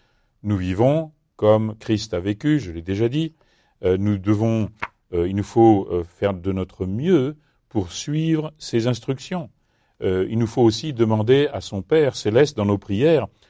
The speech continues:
de bien vouloir nous aider à croître, à changer, à suivre les instructions de Jésus-Christ. Comment ? Au moyen de sa force, au moyen de sa puissance, au moyen de son Saint-Esprit, en faisant ce qui plaît à Dieu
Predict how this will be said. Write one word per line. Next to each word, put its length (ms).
de 80
bien 200
vouloir 320
nous 180
aider 380
à 100
croître, 540
à 80
changer, 520
à 120
suivre 500
les 160
instructions 560
de 100
Jésus-Christ. 680
Comment ? 400
Au 140
moyen 280
de 120
sa 180
force, 480
au 120
moyen 260
de 100
sa 160
puissance, 600
au 100
moyen 300
de 100
son 200
Saint-Esprit, 720
en 140
faisant 540
ce 140
qui 160
plaît 340
à 60
Dieu 320